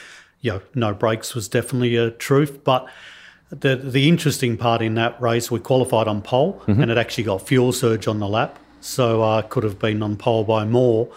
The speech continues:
Speaker 1: And then everyone thought it was gonna run out of brakes. And I remember Alan, you know, when I look back at the coverage, Alan Jones was, was, um, commentating and
Speaker 2: Mm-hmm.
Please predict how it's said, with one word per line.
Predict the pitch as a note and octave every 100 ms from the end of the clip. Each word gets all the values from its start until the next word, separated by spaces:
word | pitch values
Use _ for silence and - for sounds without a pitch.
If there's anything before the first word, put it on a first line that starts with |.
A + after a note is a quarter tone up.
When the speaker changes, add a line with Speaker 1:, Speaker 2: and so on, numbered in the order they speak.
| - - - C#3
Speaker 1:
And | B2
then | C3+ B2
everyone | B2 A#2+ A2+ G#2+
thought | G#2 A2+
it | G#2+
was | G#2+
gonna | A#2 A2
run | A2+ A2
out | G2+
of | G2
brakes. | B2 A2+ -
And | -
I | A2+
remember | A#2 A2+ G#2
Alan, | G#2 A2 G#2+ A#2 A#2+
you | A2
know, | G#2+
when | G#2+ A2
I | G#2
look | A2 -
back | A#2+ G#2 -
at |
the | -
coverage, | - A#2+ A2+ G#2 A#2
Alan | G#2 G#2+
Jones | G2+ A2+ A2+ A2 -
was, | G#2 - - _ _ _ _ _ _ -
was, | A2+ G#2 -
um, | A#2 A2 G#2+ G#2+
commentating | - A#2+ A#2 G#2+ A#2 A2 A#2 A#2
and | A2+ G#2
Speaker 2:
Mm-hmm. | G#2+